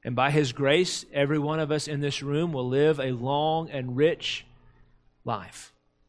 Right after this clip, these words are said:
But brothers and sisters, there may be some of us in this room who God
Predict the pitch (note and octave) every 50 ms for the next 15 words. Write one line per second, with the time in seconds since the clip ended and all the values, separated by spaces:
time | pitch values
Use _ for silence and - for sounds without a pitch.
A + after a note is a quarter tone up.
0 | _ _ _ _ _ _ _ _ _ _ _ _ _ _ _ _ _ _ _ _
1 | _ _ _ _ _ _ _ _ _ _ _ _ _ _ _ _ _ _ _ _
2 | _ _ _ _ B2+ A#2+ C#3+ D#3 D#3 C3+ C#3 B2+ D#3+ D#3+ - F3 D3+ - D#3 D3
3 | C#3 C#3 C#3+ E3+ F3 F#3 E3 - - E3+ E3+ E3 D#3+ D#3 D#3 D3+ - D#3 D3 D3
4 | D3 - - D3+ E3+ F#3 E3+ C3+ B2+ B2 A#2 - C3 C3 D3+ D#3 E3 E3 D#3